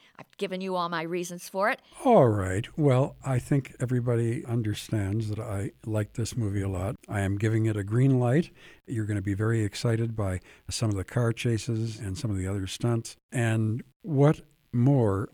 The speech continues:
Speaker 2: can we ask from a film about a guy who puts on a bat suit and jumps off buildings? So, The Dark Knight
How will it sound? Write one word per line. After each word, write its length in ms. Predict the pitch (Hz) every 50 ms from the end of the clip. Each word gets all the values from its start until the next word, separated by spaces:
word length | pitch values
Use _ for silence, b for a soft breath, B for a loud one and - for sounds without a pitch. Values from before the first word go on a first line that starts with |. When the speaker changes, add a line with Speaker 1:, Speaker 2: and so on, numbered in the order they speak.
| _ _ -
Speaker 2:
can 180 | - 131 117 113
we 200 | 117 120 139 151
ask 420 | 127 117 90 87 98 - - - - - -
from 180 | - - 107 95
a 60 | 92
film 480 | - - - 135 107 92 87 87 101 - _ _ _ - -
about 460 | 110 101 98 104 87 87 92 98 - b b b b b -
a 80 | 117
guy 300 | 104 98 101 92 92 92
who 140 | 98 - 135
puts 320 | 113 - - 113 - - -
on 160 | 104 95 92
a 40 | 90
bat 280 | 98 107 98 98 -
suit 240 | - - 104 95 - -
and 140 | - 101 92
jumps 320 | 98 92 87 87 - -
off 180 | 104 85 82 - _ -
buildings? 440 | - 82 80 80 95 101 - - - _ -
So, 320 | - - 202 151 95 - - _ _ _ _ _ -
The 140 | 107 104
Dark 400 | 98 104 107 135 147 160 160 -
Knight 360 | 175 170 143 101 101 113 -